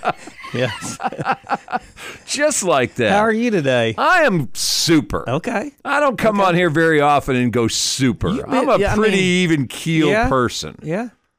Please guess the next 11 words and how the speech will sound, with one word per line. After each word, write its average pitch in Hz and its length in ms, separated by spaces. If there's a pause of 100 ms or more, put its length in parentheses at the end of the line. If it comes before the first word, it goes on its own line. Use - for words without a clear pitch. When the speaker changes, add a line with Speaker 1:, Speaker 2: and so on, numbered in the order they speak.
(420)
Speaker 2:
I'm 320 100
Speaker 1:
But 156 100
Speaker 2:
pretty 180 200
jazzed 131 680
Speaker 1:
but - 60
Speaker 2:
today. 95 400 (600)
Speaker 1:
Hogs' 113 440
victory 120 500
over 120 320
Florida, 165 640
that, 135 260